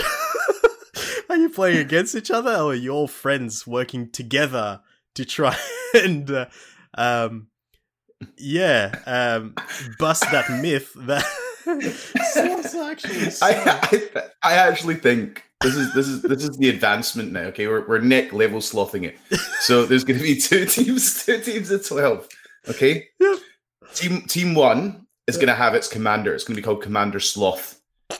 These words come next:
Speaker 2: and they are the <laughs> leader of the sloth. They're gonna be called the Sloth Resistance against Trump. All right, so that's team one. Team two is gonna be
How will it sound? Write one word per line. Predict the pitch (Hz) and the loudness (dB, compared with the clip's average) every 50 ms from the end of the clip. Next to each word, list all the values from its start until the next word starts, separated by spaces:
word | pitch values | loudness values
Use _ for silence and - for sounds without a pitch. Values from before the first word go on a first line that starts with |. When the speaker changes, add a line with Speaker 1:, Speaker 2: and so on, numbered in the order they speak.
| - | -6
Speaker 2:
and | 101 110 110 | -4 -2 2
they | 113 117 120 | 4 6 6
are | 117 113 113 98 85 | 6 6 4 4 2
the | 107 101 | -2 0
<laughs> | 101 - | 0 0
leader | - - - - 202 202 | 2 4 4 4 4 4
of | 214 254 254 - | 4 2 2 2
the | - - | 0 0
sloth. | - - - - - 160 160 170 160 - - - _ - - - _ _ _ _ _ _ | 0 0 0 0 0 2 2 2 2 0 -6 -14 _ -20 -20 -20 _ _ _ _ _ _
They're | - 107 | -6 -2
gonna | - 143 139 | 0 0 0
be | 147 135 | 0 2
called | - 143 131 131 - | 4 4 4 4 2
the | 120 117 | 0 -2
Sloth | - - 117 117 120 117 - 104 | -2 0 2 0 0 0 -4 -8
Resistance | 110 104 95 104 104 - - - 90 85 - - - - - - _ - | -10 -8 -6 -6 -6 -8 -10 -10 -12 -12 -12 -14 -14 -14 -18 -20 _ -10
against | 107 92 - 110 104 101 - - | -10 -2 0 0 0 0 -4 -4
Trump. | 104 98 90 - - _ _ _ _ - - - - - _ - | -4 -6 -6 -6 -12 _ _ _ _ -20 -20 -20 -20 -20 _ -6
All | - 104 | -2 0
right, | 104 117 127 139 139 139 | 2 4 4 2 2 0
so | - 120 | -4 0
that's | 127 165 151 147 - - - | 2 2 2 2 0 -2 -4
team | - 151 143 107 120 | -4 -4 -4 -2 -2
one. | 123 95 98 90 - _ _ _ _ _ _ - - - - - _ _ | -2 -4 -4 -8 -12 _ _ _ _ _ _ -10 -10 -10 -14 -18 _ _
Team | - 151 160 160 170 | -8 -6 -4 -4 -4
two | - - 160 147 135 120 117 120 113 - - | -4 0 2 4 4 4 4 2 0 -2 -2
is | - 107 - | -4 -4 -2
gonna | - 123 117 113 | -2 -2 -2 -2
be | 104 - 117 110 107 107 107 104 - - | -4 -4 -6 -6 -4 -4 -6 -8 -10 -12